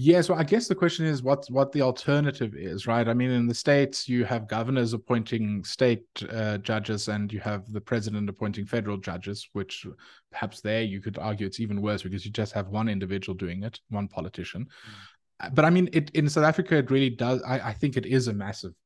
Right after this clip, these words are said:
Speaker 1: issue. You know, we love to say we have this very clear, uh, separation of powers, but do we really, <laughs> right? We, you know, we have national elections. They, they, we vote for members of parliament. They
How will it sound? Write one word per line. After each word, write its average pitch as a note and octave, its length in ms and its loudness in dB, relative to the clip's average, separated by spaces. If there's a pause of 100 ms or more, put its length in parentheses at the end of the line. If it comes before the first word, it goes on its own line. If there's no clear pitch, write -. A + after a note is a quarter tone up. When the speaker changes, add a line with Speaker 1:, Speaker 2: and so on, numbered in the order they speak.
Speaker 1:
issue. A#2 300 -2 (420)
You D#3 120 4
know, D3+ 80 4
we D3 120 8
love E3 280 6
to D#3+ 100 0
say D3+ 180 2
we C3 180 0
have C3+ 380 0
this A#2+ 180 -6
very B2+ 380 0
clear, C3 460 4 (260)
uh, G#2+ 60 -6
separation A#2+ 560 2
of G#2+ 120 -6
powers, A#2+ 400 0
but B2+ 140 -4
do E3+ 140 6
we C#3 160 2
really, A#2 400 0
<laughs> - 20 -10
right? A#2 300 -4
We, B2 240 -2 (340)
you C3 100 -2
know, C3+ 120 4
we B2+ 120 2
have C#3+ 300 2 (120)
national C#3+ 440 2
elections. B2 600 -2
They, A2+ 540 0
they, A2 320 -2 (240)
we A#2 160 0
vote A#2+ 240 0
for A#2+ 220 2
members A2+ 320 -2
of A#2+ 140 -4
parliament. A2 460 0 (300)
They C3+ 440 4